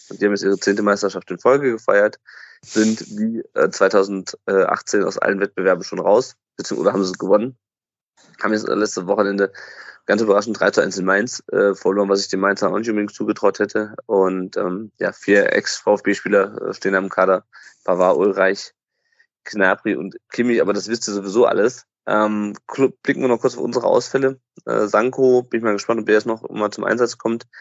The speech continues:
Äh, Nathai, ähm, wurde operiert, ähm, Knie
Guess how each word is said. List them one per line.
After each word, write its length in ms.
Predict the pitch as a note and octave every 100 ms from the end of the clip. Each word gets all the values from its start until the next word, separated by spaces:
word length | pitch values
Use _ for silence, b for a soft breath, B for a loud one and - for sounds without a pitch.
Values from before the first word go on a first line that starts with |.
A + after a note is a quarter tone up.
| B B B B B
Äh, 160 | - G#2
Nathai, 720 | G2+ F#2+ G#2 B2+ A#2 A#2 A#2+ _ - -
ähm, 480 | G2 G2 F#2+ F#2+ -
wurde 340 | G2 G2+ G2+
operiert, 520 | F2 G2 G2+ B2 - _ _ _
ähm, 240 | - G#2 G#2
Knie 340 | - A2 A2+